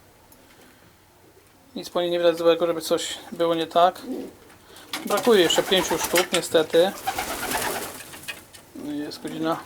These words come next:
po jedenastej. No, to mają cały dzień, pogoda bardzo ładna.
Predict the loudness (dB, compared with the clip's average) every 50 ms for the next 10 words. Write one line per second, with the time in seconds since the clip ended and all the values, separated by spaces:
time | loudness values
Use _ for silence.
0 | -14 -18 -16 -14 -14 -14 -14 -8 -2 2 2 2 2 2 2 2 2 2 2 2
1 | 4 2 2 2 -4 -8 -10 -12 -12 -16 -18 -20 -20 -20 -20 -20 -20 -20 -18 -16
2 | -14 -12 -12 -12 -14 -14 -16 -18 -20 -20 -20 -20 -20 -20 -20 -20 -16 -10 -4 0
3 | 0 0 0 0 0 0 2 2 2 2 2 4 4 4 4 4 2 0 2 2
4 | 2 4 4 4 6 4 4 4 4 4 4 4 4 4 2 0 0